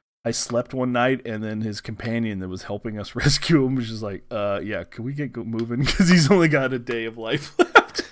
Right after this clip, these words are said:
I'm like, I'm like, "Oh shit, I forgot about that." <laughs> Just like, <laughs> it's like everything is ridiculously intertwined. And, um, <sighs> okay, so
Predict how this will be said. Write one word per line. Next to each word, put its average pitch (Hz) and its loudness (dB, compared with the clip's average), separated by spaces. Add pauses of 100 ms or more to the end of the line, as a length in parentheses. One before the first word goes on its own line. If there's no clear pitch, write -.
(200)
I'm 247 10
like, 254 8
I'm 262 2
like, 170 10
"Oh 185 6
shit, 185 2
I 143 0
forgot 156 2
about 127 -2
that." 143 -4
<laughs> - 6
Just - -8
like, - -2 (300)
<laughs> - -6
it's - 4
like 254 6
everything 208 2
is 143 -2
ridiculously 165 0
intertwined. 95 -10 (960)
And, 135 4
um, 107 2 (920)
<sighs> - -8
okay, 123 -2
so 143 2